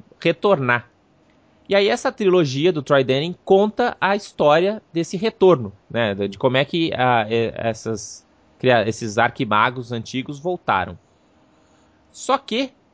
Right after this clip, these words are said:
ah, tem um, um, enquanto isso, né, o, em outro canto de Forgotten Realms, porque assim, é, a, essa cidade que fica, que desapareceu, ela ficava em cima de um, de um lugar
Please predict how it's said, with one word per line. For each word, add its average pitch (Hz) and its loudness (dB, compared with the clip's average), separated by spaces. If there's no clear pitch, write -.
ah, 123 0
tem 175 -2
um, 175 -4
um, 131 -8
enquanto 202 2
isso, 170 -2
né, 139 0
o, 104 -4
em 123 -2
outro 160 4
canto 170 2
de 104 -2
Forgotten 104 2
Realms, 127 0
porque 127 -4
assim, 160 -2
é, 104 -4
a, - -20
essa 143 0
cidade 135 0
que - -18
fica, 104 -10
que 104 -12
desapareceu, 104 -6
ela 131 -2
ficava 147 -4
em 156 -10
cima 165 -8
de 123 -14
um, 127 -8
de 120 -4
um 139 -2
lugar 127 0